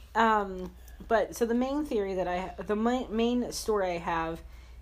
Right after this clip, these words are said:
is, um, written by Brent Swancer. It looks like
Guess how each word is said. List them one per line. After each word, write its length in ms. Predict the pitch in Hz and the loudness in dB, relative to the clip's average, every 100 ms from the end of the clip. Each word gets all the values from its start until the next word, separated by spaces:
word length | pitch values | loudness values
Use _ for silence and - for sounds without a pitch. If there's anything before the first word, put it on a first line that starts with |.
| - | -6
is, 280 | 196 202 180 | 2 2 2
um, 600 | - 190 185 175 170 175 - - - - - | 2 2 2 0 -4 -8 -12 -20 -20 -18 -14
written 540 | 196 202 240 254 262 247 | -6 2 2 2 0 0
by 760 | 208 190 180 180 180 180 185 - - - - - - - - 175 170 - | 4 4 4 2 0 -2 -4 -8 -16 -18 -18 -18 -18 -18 -16 -16 -16 -4
Brent 340 | 202 233 262 - - - - | 4 4 2 -8 -14 -16 -14
Swancer. 1300 | - - - - - 208 214 208 220 - 156 175 - - | -12 -10 -10 -10 -8 0 2 2 0 -2 -4 -4 -8 -6
It 100 | 202 | 0
looks 180 | 202 190 | 0 2
like 140 | 226 | 2